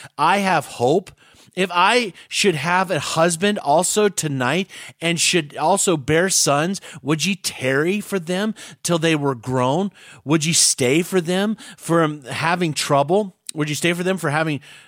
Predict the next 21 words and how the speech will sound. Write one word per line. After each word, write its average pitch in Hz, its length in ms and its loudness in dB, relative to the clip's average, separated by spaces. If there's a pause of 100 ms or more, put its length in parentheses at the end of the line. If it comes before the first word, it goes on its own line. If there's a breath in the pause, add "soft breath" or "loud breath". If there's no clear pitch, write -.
uh, 90 440 -8
from 147 260 -6
having 151 380 -2
husbands? 160 400 -2
Excuse 185 280 -2
me. 113 180 -6 (260 loud breath)
"Nay, 196 280 2
my 170 220 2
daughters, 123 640 0 (260 soft breath)
for 180 280 -2
it 180 180 0
grieveth 233 560 2
me 120 500 -6
much 139 520 -4 (240 loud breath)
for - 180 -2
your 165 260 2
sakes 139 720 0
that 160 300 0
the 147 100 0
hand 190 640 -2 (160)
of 156 360 -2